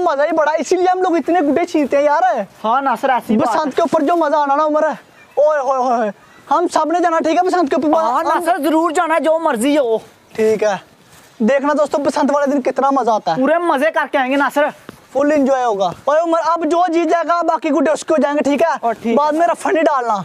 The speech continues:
Speaker 2: ठीक है नासिर, ठीक है।
Speaker 1: और अबू बकर को पता नहीं चलना चाहिए कुछ भी।
Speaker 2: और नहीं पता चलेगा
Speaker 1: उसको
Speaker 2: ना।
Speaker 1: तो पता चल गया, अब क्या पता चलाना उसको।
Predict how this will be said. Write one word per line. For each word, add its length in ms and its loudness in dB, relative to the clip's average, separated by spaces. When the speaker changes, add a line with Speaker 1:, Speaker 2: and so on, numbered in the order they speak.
Speaker 2:
ठीक 180 0
है 60 0
नासिर, 240 -2
ठीक 240 -6
है। 60 2
Speaker 1:
और 80 2
अबू 180 0
बकर 260 -2
को 100 2
पता 220 0
नहीं 120 -2
चलना 220 0
चाहिए 200 0
कुछ 200 0
भी। 180 2
Speaker 2:
और 60 -4
नहीं 180 0
पता 200 -2
चलेगा 200 0
Speaker 1:
उसको 200 0
Speaker 2:
ना। 100 2
Speaker 1:
तो 0 -
पता 220 0
चल 200 0
गया, 140 2
अब 140 0
क्या 140 0
पता 160 -2
चलाना 300 0
उसको। 300 -2